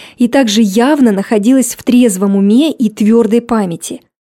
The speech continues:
Стало быть, либо я успела попрощаться с грешным миром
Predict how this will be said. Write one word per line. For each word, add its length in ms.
Стало 340
быть, 320
либо 400
я 240
успела 500
попрощаться 680
с 120
грешным 460
миром 440